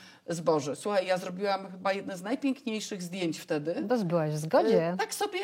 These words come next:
Speaker 1: tak sobie mimochodem. Ale była sytuacja nieprawdopodobna, kiedy przyszedł wujek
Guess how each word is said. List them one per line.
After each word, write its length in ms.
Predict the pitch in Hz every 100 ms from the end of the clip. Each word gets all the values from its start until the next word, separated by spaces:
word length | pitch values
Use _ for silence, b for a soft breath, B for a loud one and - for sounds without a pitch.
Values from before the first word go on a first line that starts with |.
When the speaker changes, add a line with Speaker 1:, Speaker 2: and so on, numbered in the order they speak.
| 415 - _ _
Speaker 1:
tak 180 | 339 -
sobie 240 | 339 269
mimochodem. 600 | 302 349 294 208 143 135 131
Ale 220 | 196 196
była 260 | 185 285 269
sytuacja 720 | - 214 208 185 185 160 151
nieprawdopodobna, 1000 | 170 208 190 180 139 180 165 139 147 170
kiedy 240 | 165 160
przyszedł 420 | 165 - 180 165
wujek 440 | 156 190 170 -